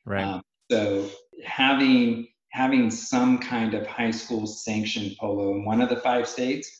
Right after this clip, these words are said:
Speaker 2: would tremendously help our ability, as well as more water polo regulated pools. The, the majority of them within the zone are here in Utah. Um, Arizona has a couple of beautiful pools,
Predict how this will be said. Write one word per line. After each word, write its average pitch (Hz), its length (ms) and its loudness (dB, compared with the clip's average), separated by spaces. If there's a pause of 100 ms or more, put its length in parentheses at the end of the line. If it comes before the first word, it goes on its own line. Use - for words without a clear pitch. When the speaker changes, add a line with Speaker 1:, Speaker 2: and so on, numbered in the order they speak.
(180)
Speaker 2:
would 110 160 -8
tremendously 120 800 2
help 98 360 -2 (180)
our 101 200 -2
ability, 101 480 -4 (180)
as 117 240 -2
well 143 400 4
as 107 360 -2 (380)
more 127 720 4
water 113 420 2
polo 107 580 0 (100)
regulated 110 680 2
pools. 90 420 -6 (360)
The, 113 320 0
the 120 100 2
majority 120 460 2
of 127 100 -2
them 131 380 0 (100)
within 143 320 -2
the 143 80 -2
zone 131 400 -2
are 120 180 -4
here 127 280 -6
in 127 120 0
Utah. 107 480 -4 (520)
Um, 113 260 -4
Arizona 113 480 -2
has 117 220 -6
a 113 60 -4
couple 117 280 -6
of 104 180 -6
beautiful 120 460 -4
pools, 127 420 -6